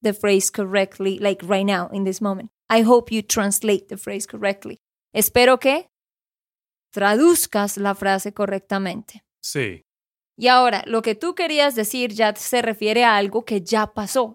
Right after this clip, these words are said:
Speaker 1: algo que está en el pasado. Y eso sería, "I hope you translated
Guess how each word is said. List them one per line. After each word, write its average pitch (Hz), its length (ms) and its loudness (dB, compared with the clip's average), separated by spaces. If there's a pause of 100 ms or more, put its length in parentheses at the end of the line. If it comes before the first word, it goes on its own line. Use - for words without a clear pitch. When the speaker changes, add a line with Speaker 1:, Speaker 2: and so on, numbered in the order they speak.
(120)
Speaker 1:
algo 208 320 -4
que 202 120 0
está 240 440 0
en 233 100 2
el 226 140 0
pasado. 214 560 0 (640)
Y 226 100 2
eso 233 180 0
sería, 226 320 4 (120)
"I 208 100 0
hope 226 300 0
you 214 200 -2
translated 226 920 0